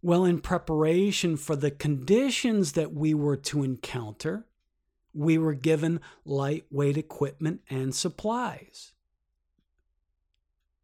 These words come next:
Well, the most important of those supplies, to me at least, was the food. We were given these little meal packets that were designed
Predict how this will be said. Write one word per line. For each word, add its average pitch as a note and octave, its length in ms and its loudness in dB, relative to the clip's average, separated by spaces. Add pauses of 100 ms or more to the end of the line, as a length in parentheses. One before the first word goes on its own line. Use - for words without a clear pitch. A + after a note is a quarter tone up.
(140)
Well, D#3 160 2
the D3 100 0
most D3 340 0
important D3 760 -2 (260)
of C#3+ 200 -2
those C#3 260 0
supplies, C3 680 -6 (280)
to - 80 -8
me C3+ 180 0
at G#2 100 -8
least, G#2+ 440 -10 (640)
was C#3+ 280 0
the E3 120 2
food. - 460 -4 (1600)
We G3 220 2
were A3 160 4
given A#3+ 420 0
these F#3+ 360 2 (840)
little G3 460 4
meal F3 540 2
packets - 800 -12 (600)
that D#3 200 -2
were E3+ 120 0
designed D3 960 0